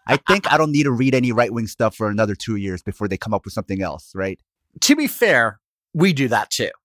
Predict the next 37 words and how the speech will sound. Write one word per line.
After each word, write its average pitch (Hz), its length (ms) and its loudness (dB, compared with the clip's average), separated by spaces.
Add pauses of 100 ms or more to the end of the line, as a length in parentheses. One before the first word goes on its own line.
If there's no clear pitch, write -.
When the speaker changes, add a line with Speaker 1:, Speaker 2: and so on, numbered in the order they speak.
(140)
Speaker 1:
Mm. - 400 0
Speaker 2:
<laughs> - 0 -
Um, 185 300 2
I 180 100 2
mean, 180 260 -2 (480)
and 208 180 2
that's 220 180 0
just - 220 -4
the 233 80 -10
reality 202 580 0
of 90 140 -4
it. 80 180 -6
It's 165 180 0
not 202 220 2
like, 185 360 0 (540)
you 190 100 2
know, 202 140 8
the 175 120 0
minimum 233 380 4
wage 175 500 0
is 135 280 0
good, 131 500 0 (480)
and 170 120 4
it's - 160 -4
good 208 240 2
today 180 360 2
for 143 220 -6
the 143 180 -6
exact 156 480 0
same 170 280 -4
reasons 135 420 0
it 135 100 -4
was 127 160 -2
good 127 200 0
twenty 123 300 0
years 110 320 -2
ago. 82 160 -8